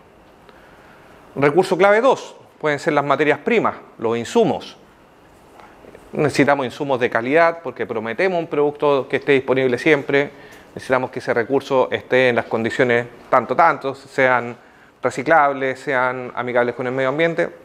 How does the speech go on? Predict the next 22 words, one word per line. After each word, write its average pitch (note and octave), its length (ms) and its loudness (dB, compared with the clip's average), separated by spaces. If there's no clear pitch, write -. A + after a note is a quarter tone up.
todo F3 120 4
eso E3+ 200 0
que D#3+ 160 4
puede C#3+ 320 4
ser C#3+ 180 -2
parte C#3+ 180 0
de C#3+ 40 -2
nuestra C3 240 -4
propuesta A#2+ 320 -2
de F#2 40 2
valor. E2+ 180 -6
Otro G3 240 4
recurso G#3 420 2
clave, G#3+ 400 4
aparte D#3 440 2
de E3+ 100 0
los D#3+ 100 -4
pro-, E3+ 400 -2
de C3+ 140 0
las C#3 180 0
materias D3+ 340 0
primas, F3+ 480 0